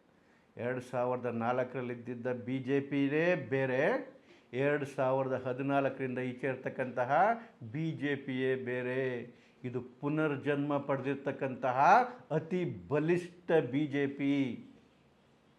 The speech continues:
ನಾಯಕತ್ವದಲ್ಲಾಗಲಿ, ಸಂಘಟನೆಯಲ್ಲಾಗಲಿ,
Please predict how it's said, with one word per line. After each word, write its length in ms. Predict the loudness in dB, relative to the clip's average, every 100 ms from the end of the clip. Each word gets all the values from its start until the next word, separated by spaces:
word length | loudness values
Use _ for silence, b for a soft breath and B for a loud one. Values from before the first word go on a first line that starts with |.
| -14
ನಾಯಕತ್ವದಲ್ಲಾಗಲಿ, 1600 | -10 -4 0 2 4 2 0 -2 0 2 4 4 4 0 0 -10 -20 b b b -20 -20 -4
ಸಂಘಟನೆಯಲ್ಲಾಗಲಿ, 1500 | 0 2 4 4 4 2 2 4 6 4 4 4 4 0 -12